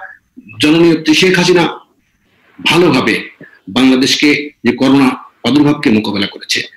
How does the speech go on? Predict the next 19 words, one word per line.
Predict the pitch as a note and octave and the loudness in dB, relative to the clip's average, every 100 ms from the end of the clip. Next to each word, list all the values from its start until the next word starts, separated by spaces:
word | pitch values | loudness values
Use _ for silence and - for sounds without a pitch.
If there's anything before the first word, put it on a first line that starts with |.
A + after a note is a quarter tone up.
| - | -10
আপনি | C3 C3 F3+ | -6 -2 0
যদি | F3 F3+ | 2 2
দেখেন | D3 - E3+ C3 - - | 0 0 0 0 -2 -2
পৃথিবীর | D#3 D#3+ D3 | 0 2 2
অন্য | D#3 F3+ | 4 4
দেশের | F3 - F#3 - - | 2 0 0 -2 -2
চেয়ে | - D3+ G#2+ | -2 0 0
বাংলাদেশের | B2 C3+ C3+ - G2+ - _ _ _ _ - | 0 0 0 -2 -4 -6 _ _ _ _ -8
এখন | A#2 D#3 C3 | -4 0 2
বর্তমানে | A#2+ - B2 G#2 G2+ - _ _ _ _ _ _ _ _ - | 0 0 0 2 -2 -10 _ _ _ _ _ _ _ _ -6
যে | B2 | -6
আক্রান্তের | G#2+ - E3 E3 | -4 0 0 0
হার | C#3+ C3+ E3+ - A2+ | 0 0 -2 -4 -6
এখনো | - C#3+ C3+ - - | 0 2 2 -2 -4
অনেক | D3 G#3+ A3 F3 | 0 2 2 0
অনেক | C3 - | 0 -2
কম, | A2 G#2 F2+ - _ _ _ _ _ _ _ _ - _ _ - A#2 | -2 -2 -4 -12 _ _ _ _ _ _ _ _ -20 _ _ -6 -2
জনসংখ্যার | D#3 F#3 G#3+ G#3+ A3+ | 0 2 0 0 0
তুলনায় | B3 B3+ C#4+ | 2 4 2